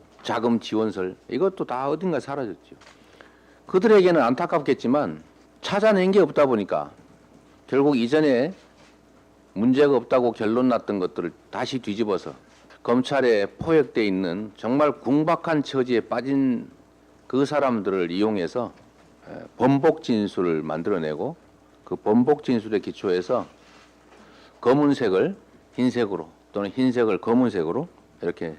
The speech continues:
만들고 있는 것입니다. 저를 뭐 서면 조사할 수도 있고 또 굳이 소환 조사를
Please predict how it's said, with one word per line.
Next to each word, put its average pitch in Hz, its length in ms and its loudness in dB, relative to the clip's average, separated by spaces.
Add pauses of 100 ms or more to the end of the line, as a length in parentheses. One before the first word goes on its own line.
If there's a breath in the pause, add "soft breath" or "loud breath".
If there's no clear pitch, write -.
(120)
만들고 90 400 -2
있는 92 140 -2
것입니다. - 380 -10 (440)
저를 185 440 4 (420)
뭐 135 140 -4
서면 254 340 4
조사할 117 380 0
수도 - 200 -6
있고 - 320 -8 (220)
또 - 60 0
굳이 214 440 2
소환 180 280 2
조사를 104 540 0